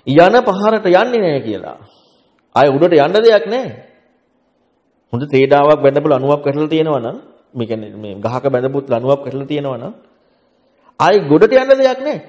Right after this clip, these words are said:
මේ ජලයේ ඉද්දිම අල්ලගත්ත තැනදීම තේරෙනවා මොකද්ද? යන්නේ නැහැ ගහගෙන. හැබැයි පඬරලක් අල්ලගත්තොත් එහෙම පිදුරු ගහක් ඒත් යනවා. අරකෙදි යන්නේ නැහැ.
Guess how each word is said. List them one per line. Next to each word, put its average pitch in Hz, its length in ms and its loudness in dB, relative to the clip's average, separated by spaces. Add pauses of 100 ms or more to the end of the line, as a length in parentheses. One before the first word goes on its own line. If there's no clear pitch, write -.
(140)
මේ 180 180 -2
ජලයේ 170 500 4
ඉද්දිම 185 480 0
අල්ලගත්ත 175 600 2
තැනදීම 254 420 -2
තේරෙනවා 269 380 0
මොකද්ද? 247 360 -2 (840)
යන්නේ 208 360 2
නැහැ 311 220 0
ගහගෙන. 190 380 -2 (1700)
හැබැයි 190 280 2 (400)
පඬරලක් 247 540 0
අල්ලගත්තොත් 254 480 -2
එහෙම 220 200 -6
පිදුරු 208 280 -4
ගහක් 247 240 -4 (680)
ඒත් 311 400 4
යනවා. 143 400 -6 (580)
අරකෙදි 156 420 -4
යන්නේ 143 320 -8
නැහැ. 110 320 -16